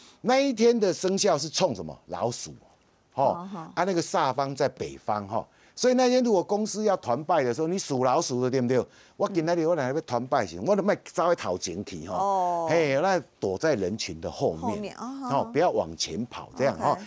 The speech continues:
Speaker 2: 嗯。
Speaker 1: 啊，那煞方在北方的时候，你今天如果那个公司大门，我讲在门口拜神的时阵，对不对哈？
Speaker 2: 嗯，对。
Speaker 1: 那开工吉时的时候拜神，啊，那个供桌，哎，我大门向北怎么办？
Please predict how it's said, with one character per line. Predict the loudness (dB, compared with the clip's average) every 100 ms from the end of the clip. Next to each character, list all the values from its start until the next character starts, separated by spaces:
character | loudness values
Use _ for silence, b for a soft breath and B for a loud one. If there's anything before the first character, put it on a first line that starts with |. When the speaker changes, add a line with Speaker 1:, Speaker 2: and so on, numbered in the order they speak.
| -10
Speaker 2:
嗯。 |
Speaker 1:
啊， | -10 -2
那 | 2 2
煞 | 2 2
方 | 2 2
在 | 0
北 | 2 0
方 | 0 0
的 | -2
时 | -2
候， |
你 | -4
今 | -4 -2
天 | -2
如 | 0
果 | 0
那 | -2
个 | -4
公 | -6 -6
司 | -2
大 | 0 0
门， | -2
我 | -6
讲 | -6
在 | -2 -2
门 | -2 -2
口 | -4 -4 0
拜 | 2 2
神 | -2 -4
的 | -4
时 | -6 -6
阵， | -6 -2
对 | 0
不 |
对 | 0 2
哈？ | 2 0
Speaker 2:
嗯， | -2
对。 | -4 -2
Speaker 1:
那 | -2
开 | -2 -2
工 | 0 -4
吉 | -4 -8
时 | -6 -6
的 |
时 | -2
候 | 0
拜 | 2 0
神， | -2 -10 B B B
啊， | -4
那 | -4
个 | -2
供 | 0 2
桌， | 2 0
哎， | 2 0 -2
我 | -2
大 | 0 2 2
门 | 0
向 | 0 0 0
北 | -2 -4
怎 | -2 0
么 | 4
办？ | 4 2